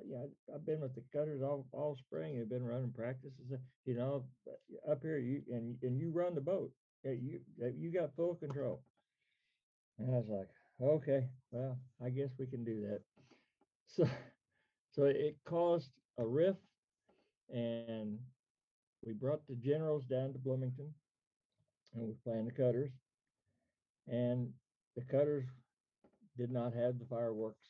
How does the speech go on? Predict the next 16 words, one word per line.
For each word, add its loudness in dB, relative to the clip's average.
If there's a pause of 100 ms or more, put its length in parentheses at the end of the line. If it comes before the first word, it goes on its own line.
(260)
anymore. 2 (1040)
So 4
I'm 2
just 2
gonna 0
real 4
briefly 4
go 0
through -2
this. 0 (840)
Hope -8
it -8
don't -4
offend, -2 (500)
but, 6
uh, 6